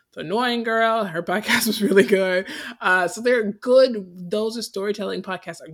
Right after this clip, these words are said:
good and they're amazing and they really do help the space, move the space. And that is the standard that other podcasters, uh, level each other on. Like, I'm just saying in, like, the industry in, in general, especially 'cause it's m-,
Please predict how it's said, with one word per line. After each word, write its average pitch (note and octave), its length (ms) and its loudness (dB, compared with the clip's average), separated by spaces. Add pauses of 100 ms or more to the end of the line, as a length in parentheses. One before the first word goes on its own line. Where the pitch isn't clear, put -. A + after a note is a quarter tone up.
good F3+ 240 -8
and E3+ 100 -10
they're E3 120 -8
amazing E3+ 440 -8
and E3 100 -14
they D3 280 -16
really G#3+ 320 -6
do F3+ 240 -8
help D#3+ 340 -12
the D#3+ 100 -16
space, - 320 -12
move D#3+ 200 -12
the D#3 80 -14
space. D#3+ 320 -16 (340)
And F3 140 -6
that E3+ 160 -6
is G3+ 180 0
the F#3 140 -8
standard E3 460 -10
that D3+ 180 -12
other D#3 240 -14
podcasters, C#3+ 1040 -12 (480)
uh, C3 420 -6 (960)
level G3 400 2
each F#3+ 220 -4
other D#3 280 -4
on. - 220 -18
Like, E3+ 160 -8
I'm E3 120 -2
just E3+ 180 -4
saying D#3+ 300 -2
in, D#3+ 220 -6
like, D#3 240 -8
the D#3+ 140 -6
industry F3 380 -4
in, D#3 100 -10 (120)
in F3+ 120 -8
general, D#3 320 -10
especially E3+ 680 -8 (300)
'cause D#3 140 -6
it's D#3 240 -12
m-, F3+ 220 -8